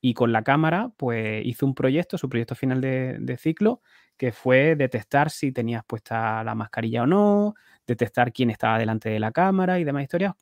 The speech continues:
como un elemento más a incorporar dentro de lo que sería la, la visión artificial de, del casco, ¿no? Entonces, bueno,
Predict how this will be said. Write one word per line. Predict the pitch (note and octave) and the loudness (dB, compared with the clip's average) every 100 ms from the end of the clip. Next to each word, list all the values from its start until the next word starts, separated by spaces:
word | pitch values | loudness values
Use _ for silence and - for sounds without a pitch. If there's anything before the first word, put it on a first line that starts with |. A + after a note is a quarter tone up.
| - | -6
como | B2 A#2+ | 0 2
un | D3 | 4
elemento | D#3+ E3 F3 E3 D#3+ | 4 6 4 4 0
más | E3+ F3+ | 0 -4
a | - C3+ | -6 -6
incorporar | C3 A2+ A#2 A#2+ B2+ | -4 -6 -2 -2 -2
dentro | C3 - | -6 -4
de | C#3 | -6
lo | B2 | -8
que | A#2 | -12
sería | A#2 B2 C3 | -8 -6 -4
la, | A#2 G#2+ G#2+ | -4 -4 -6
la | G#2+ | -8
visión | G#2+ B2+ | -8 -6
artificial | B2+ - - A2+ B2 B2+ | -6 -6 -10 -6 -4 -2
de, | B2 A2 G2 | -2 -4 -6
del | - G#2+ | -8 -8
casco, | - A2 - G#2 | -6 -10 -10 -14
¿no? | E3 _ _ - - - - _ | -14 _ _ -20 -20 -20 -20 _
Entonces, | _ A#2+ C3+ | _ -2 2
bueno, | B2 D3+ F#3+ | 6 4 2